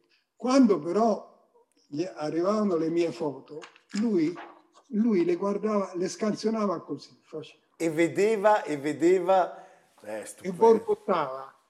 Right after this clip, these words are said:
Speaker 1: "Eh, questi romanacci". Però era felice perché finalmente io son sicuro che era la prima volta che vedeva bene il suo lavoro.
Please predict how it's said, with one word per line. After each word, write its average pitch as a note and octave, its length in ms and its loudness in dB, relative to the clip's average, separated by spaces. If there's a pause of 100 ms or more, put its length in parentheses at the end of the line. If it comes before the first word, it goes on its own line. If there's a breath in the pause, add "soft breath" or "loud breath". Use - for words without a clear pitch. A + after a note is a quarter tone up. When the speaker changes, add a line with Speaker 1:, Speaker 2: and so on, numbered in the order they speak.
(180)
Speaker 1:
"Eh, - 180 -12
questi D3 380 -12
romanacci". D3 760 -6
Però C4 340 -4
era F3 260 -6
felice A3 560 4
perché A3 280 -4
finalmente B3+ 1120 2 (120)
io A3+ 280 6
son A3 240 -2
sicuro A3+ 560 0
che G#3+ 160 0
era G3 220 2
la F3+ 140 -2
prima A#3+ 300 6
volta A#3 380 2
che F3 120 -4
vedeva F3 420 -4
bene A3+ 540 2
il F#3+ 120 -2
suo D#3+ 200 -6
lavoro. C#3 280 -10